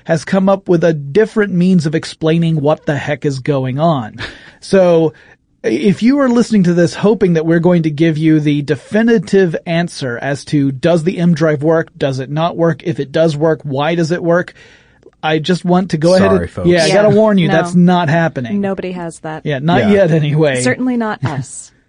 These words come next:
Speaker 2: Uh,
Speaker 1: De-, definitely not us. <laughs>
Speaker 2: Right. Well, we'll offer plenty more caveats as we go down the road because this is, uh, getting into territory, I think, that's even weird for lots of physicists. And
Speaker 1: Yeah.
Speaker 2: we are by no means physicists. So
Speaker 1: <laughs> That's true.
Speaker 2: we're do-, we're doing our best here, folks. But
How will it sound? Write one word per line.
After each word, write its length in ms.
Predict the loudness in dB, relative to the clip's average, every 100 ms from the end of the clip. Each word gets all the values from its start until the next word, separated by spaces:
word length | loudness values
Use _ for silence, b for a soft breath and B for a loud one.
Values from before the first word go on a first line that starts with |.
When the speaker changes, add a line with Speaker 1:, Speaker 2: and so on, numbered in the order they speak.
| _
Speaker 2:
Uh, 280 | -2 2 2
Speaker 1:
De-, 0 |
definitely 480 | 2 0 2 0 0
not 180 | 0 -2
us. 300 | -6 -6 0
<laughs> 40 |
Speaker 2:
Right. 280 | 2 2 2
Well, 260 | 2 2 2
we'll 380 | 0 2 4
offer 240 | 2 0 -2
plenty 320 | 0 2 4
more 160 | 2 0
caveats 600 | -2 -2 -2 -2 -2 -6
as 140 | -10
we 80 | -6
go 180 | 0 2
down 240 | 4 4
the 100 | 4
road 340 | 2 0 -2 -6
because 320 | -2 -2 -2
this 220 | -4 -4
is, 180 | -2 -2
uh, 220 | -2 -4 -2
getting 320 | 0 2 2
into 460 | 2 2 2 2 0
territory, 600 | -2 0 0 0 2 2
I 20 |
think, 240 | 2 -2 -2
that's 220 | -4 -4
even 400 | -6 -2 -2 0
weird 440 | 0 2 2 0
for 160 | -2 -4
lots 300 | -2 -2 -4
of 140 | -12
physicists. 760 | -6 -6 -4 -10 -12 -12 -12 -4
And 80 | -2
Speaker 1:
Yeah. 140 | 0
Speaker 2:
we 120 | 2 2
are 140 | 2
by 160 | 2 2
no 240 | 2 2
means 340 | 2 2 0 0
physicists. 760 | -2 -2 -4 -6 -8 -10 -6
So 200 | -2 -2
Speaker 1:
<laughs> 60 | -4
That's 220 | -8 -12
true. 160 | -4 0
Speaker 2:
we're 60 | 0
do-, 120 | 0
we're 160 | 0
doing 260 | 2 2 2
our 80 | 2
best 280 | 2 0 -4
here, 140 | -10
folks. 320 | -8 -10 -6
But 160 | -4